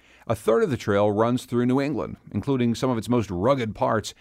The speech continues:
ending at the summit of Mount Katahdin in Maine. This is the time of the year when through hikers traditionally get started on the trail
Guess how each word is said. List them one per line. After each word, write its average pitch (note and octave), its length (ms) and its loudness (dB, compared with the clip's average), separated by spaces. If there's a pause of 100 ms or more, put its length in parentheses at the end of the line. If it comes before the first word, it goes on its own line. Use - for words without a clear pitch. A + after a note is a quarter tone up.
(160)
ending D3+ 320 0
at C3 80 -2
the C#3 80 -2
summit C#3 380 0
of A2 140 -2
Mount B2 240 0
Katahdin B2+ 520 -2
in F2 120 -6
Maine. - 240 -12 (600)
This D#3+ 200 0
is D#3 80 -4
the B2 80 0
time C#3+ 240 2
of A#2 80 0
the A#2+ 80 2
year B2+ 200 2
when B2+ 200 2
through E3 340 2
hikers C3+ 640 0
traditionally D#3+ 600 0
get D#3 220 -2
started D#3+ 560 0
on F#2 120 -10
the F2+ 40 -8
trail A#2 400 0